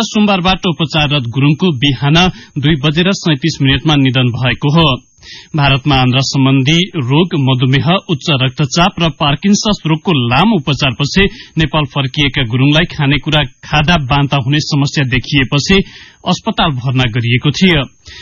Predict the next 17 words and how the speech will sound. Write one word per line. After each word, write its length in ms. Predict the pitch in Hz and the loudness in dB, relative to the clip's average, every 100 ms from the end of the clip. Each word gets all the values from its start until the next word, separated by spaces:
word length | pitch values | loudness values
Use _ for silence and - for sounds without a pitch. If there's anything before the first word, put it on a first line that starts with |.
| - - | -8 -2
पछिल्लो 300 | - 247 294 | 0 0 0
समय 420 | - 247 233 262 226 | 0 2 2 0 -2
एक्सपिरेसन 600 | - - 226 233 - 247 | -8 -4 -2 -2 0 0
न्युमोनिया, 580 | 151 147 160 180 185 208 277 - _ _ - | 2 2 2 2 2 0 -2 -10 _ _ -2
पेट 140 | 208 214 | -2 0
तथा 180 | 233 240 185 | -2 -2 0
अन्ननलीको 600 | 185 185 175 180 196 214 170 | 2 2 2 2 -2 -2 -2
रक्तस्राव, 520 | 135 170 156 165 185 | -2 -4 -2 0 0
मधुमेह 460 | 165 143 147 147 139 | 2 0 2 2 2
र 100 | 202 202 | 0 0
उच्च 180 | 147 175 | -2 0
रक्तचाप 540 | 143 131 160 - 165 135 | -2 -2 -4 0 -2 0
लगायतका 480 | 131 135 147 - 117 | -2 0 0 0 -2
रोगसँग 440 | 120 127 - 156 160 | 0 -4 0 0 2
लडिरहेका 600 | 139 135 139 139 147 - 110 | 2 0 0 0 0 -2 -4
गुरुङलाई 400 | 110 123 156 180 208 - - - | -2 2 4 2 0 -8 -16 -8
श्वास 260 | 190 208 | -2 -2